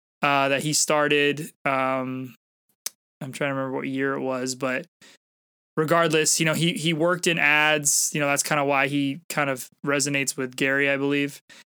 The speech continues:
And, uh, but after he started, you know, doing motivational speaking, he obviously felt the need to, uh,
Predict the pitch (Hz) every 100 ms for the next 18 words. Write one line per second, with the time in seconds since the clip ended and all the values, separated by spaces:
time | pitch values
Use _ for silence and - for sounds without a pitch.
0 | _ 147 139 143 139 131 131 123 127 -
1 | 151 - 160 160 160 - 156 139 131 _
2 | _ 165 147 139 147 147 147 151 147 147
3 | 135 131 - 240 196 160 147 147 139 147
4 | 143 139 139 _ 151 143 139 - 139 135
5 | 127 143 135 - 135 135 139 131 - 139
6 | 135 131 131 - - - _ - 131 123
7 | 120 120 127